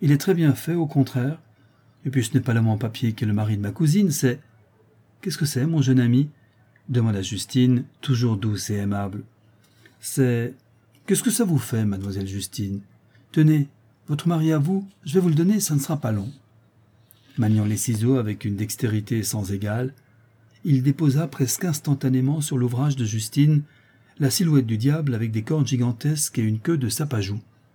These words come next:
Le rire et les reproches éclatèrent à la fois autour de la table. L'indignation de Miss Junior ne connaissait plus de bornes. « Vous êtes jalouse, Miss Junior ? » s'écria Dimitri,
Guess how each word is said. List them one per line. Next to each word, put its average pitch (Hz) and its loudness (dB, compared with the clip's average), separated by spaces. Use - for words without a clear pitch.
Le 139 6
rire 139 6
et 117 4
les 113 0
reproches 117 -2
éclatèrent 110 -2
à 107 -2
la 107 -2
fois 110 0
autour 98 -6
de 95 -6
la 98 -6
table. 101 -6
L'indignation 113 2
de 120 4
Miss 107 2
Junior 113 0
ne 110 0
connaissait 107 -2
plus 139 -4
de 120 0
bornes. « 104 -2
Vous 127 0
êtes 135 4
jalouse, 165 2
Miss 156 4
Junior ? » 147 4
s'écria 113 -4
Dimitri, 104 -2